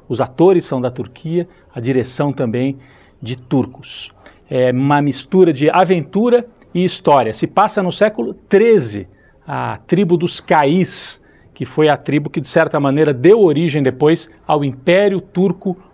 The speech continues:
Otomano, que teria muita importância até o século vinte, né?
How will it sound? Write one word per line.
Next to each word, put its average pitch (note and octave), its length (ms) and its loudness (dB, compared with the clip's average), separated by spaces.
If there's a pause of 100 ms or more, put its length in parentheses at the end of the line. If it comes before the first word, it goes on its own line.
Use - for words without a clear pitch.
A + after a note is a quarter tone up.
Otomano, E3+ 720 2
que A#2 360 -2
teria C3+ 260 0
muita G#3+ 260 0
importância D#3+ 520 0
até G3+ 180 0
o A#3 60 4
século G3+ 400 0
vinte, B2 440 -4
né? C3+ 160 -8